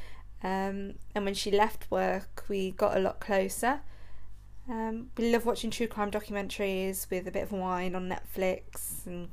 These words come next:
going out to get drunk, you know, all that generic <laughs> stuff.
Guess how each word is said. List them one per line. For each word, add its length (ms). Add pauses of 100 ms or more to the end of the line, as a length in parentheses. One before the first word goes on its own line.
going 220
out 260
to 320
get 180
drunk, 520 (600)
you 120
know, 180
all 80
that 160
generic 380
<laughs> 20
stuff. 600